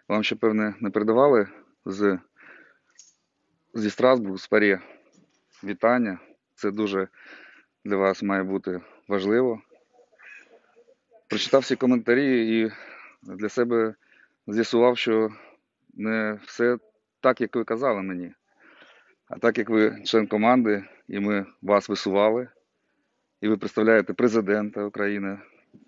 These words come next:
і команду «Слуга-, Слуга народу», то ви будете під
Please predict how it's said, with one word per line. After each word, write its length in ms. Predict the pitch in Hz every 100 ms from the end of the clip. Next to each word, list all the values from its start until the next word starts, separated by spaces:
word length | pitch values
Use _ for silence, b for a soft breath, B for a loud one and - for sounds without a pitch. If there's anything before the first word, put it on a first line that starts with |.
| _ _ _ -
і 240 | 104 95
команду 440 | 90 - 110 107 92
«Слуга-, 320 | 98 92 98
Слуга 260 | - 101 98
народу», 420 | 92 104 127 131 - _ B B B B B B -
то 360 | 107 104 98
ви 380 | 98 127 156 151
будете 300 | 117 120 127
під 200 | 120 123